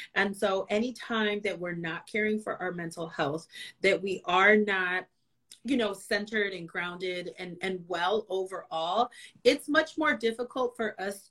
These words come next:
to deal with stress. It's much more difficult for us to be flexible, um,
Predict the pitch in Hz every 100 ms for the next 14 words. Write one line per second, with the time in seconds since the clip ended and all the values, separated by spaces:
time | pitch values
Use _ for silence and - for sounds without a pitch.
0 | - 214 - 190 196 202 240 240 - 240
1 | 240 - 214 - 214 214 - 208 202 190
2 | 196 - 180 - 185 - 170 175 - -
3 | 196 175 175 - - - 214 - 190 180
4 | - 240 226 233 226 226 226 - - -
5 | 190 180 175 165 165 165